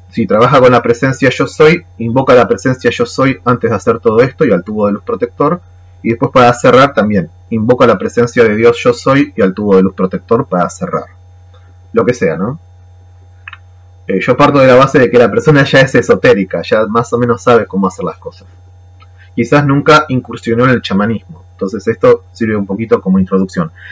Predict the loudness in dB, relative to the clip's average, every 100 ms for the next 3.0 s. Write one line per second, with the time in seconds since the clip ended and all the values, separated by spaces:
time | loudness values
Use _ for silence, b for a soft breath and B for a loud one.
0 | B 2 4 4 2 0 0 2 2 0
1 | -2 -2 -2 -2 -4 -2 -2 -2 -2 -2
2 | 0 0 0 0 2 4 2 -2 -16